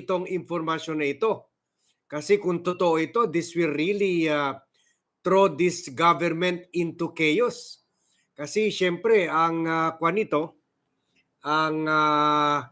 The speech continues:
mabubumerang na naman ito kay Presidente because, uh, he was the one who created, uh, the I C I. Pagkatapos ngayon,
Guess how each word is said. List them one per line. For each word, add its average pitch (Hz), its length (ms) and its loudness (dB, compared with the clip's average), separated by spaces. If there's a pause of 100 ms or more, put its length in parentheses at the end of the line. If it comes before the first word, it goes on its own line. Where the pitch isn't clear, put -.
(420)
mabubumerang 165 880 2
na 160 80 2
naman 156 240 0
ito 214 240 0
kay 175 160 -4
Presidente 156 800 -2
because, 151 480 -4
uh, 143 320 2 (480)
he 180 240 0
was 170 240 -2
the 147 80 2
one 185 320 4
who 151 240 -4
created, 151 640 0 (160)
uh, 135 400 0 (400)
the 143 240 -6
I 156 160 0
C 165 240 -6
I. 147 400 2
Pagkatapos 143 720 -6
ngayon, 143 480 -2